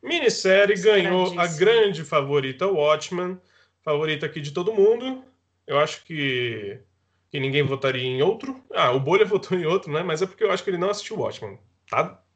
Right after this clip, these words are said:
Speaker 1: Não
Speaker 2: Ah,
Speaker 1: assistiu.
Speaker 2: é verdade.
Speaker 1: Absurdo. Regina King também ganhou. Linda, diva.
Speaker 2: Sim.
Speaker 1: É, nosso,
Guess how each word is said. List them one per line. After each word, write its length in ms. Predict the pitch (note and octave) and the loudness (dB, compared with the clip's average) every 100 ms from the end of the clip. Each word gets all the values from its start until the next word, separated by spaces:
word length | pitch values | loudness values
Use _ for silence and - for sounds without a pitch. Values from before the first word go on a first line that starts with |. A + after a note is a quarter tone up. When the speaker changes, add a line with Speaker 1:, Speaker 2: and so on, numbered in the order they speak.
| _ | _
Speaker 1:
Não 140 | B2+ E3+ | -6 0
Speaker 2:
Ah, 280 | F#3 G3+ | 2 4
Speaker 1:
assistiu. 160 | G#3 G3 | 4 2
Speaker 2:
é 40 | |
verdade. 440 | G3 G3+ F3 E3 E3 - - | 0 -4 -10 -12 -14 -16 -6
Speaker 1:
Absurdo. 540 | - - F#3+ A2+ - _ - | -4 -4 -4 -4 -8 _ -10
Regina 380 | D3+ E3 G3 G3+ | -6 -2 0 0
King 400 | - A3+ A#3+ G#3 | 0 -2 0 -4
também 680 | - F3 D#3 D3+ F3 G#3 G#3+ | -4 -6 0 0 2 0 -4
ganhou. 560 | D3+ D3 C#3+ E3+ G3+ G3 | -4 -2 0 0 -2 -4
Linda, 480 | B2+ D#3 G#3 F#3 B2+ | -6 -2 -2 0 -2
diva. 640 | A#2 C3 G3+ F#3+ G3+ G3+ - _ _ _ - | -2 -6 -4 0 0 -2 -12 _ _ _ -18
Speaker 2:
Sim. 600 | C#3+ - G3 F3 F3 G3 - _ - | -14 -6 -4 -2 -4 -10 -16 _ -4
Speaker 1:
É, 640 | B2 A#2+ A#2+ A#2 A#2 - - | 0 2 2 2 0 -4 -12
nosso, 1300 | - D3 F3+ - - F3+ E3+ D#3 C#3+ B2+ A2 - G2+ | -4 0 0 0 2 2 4 4 4 4 0 -4 -8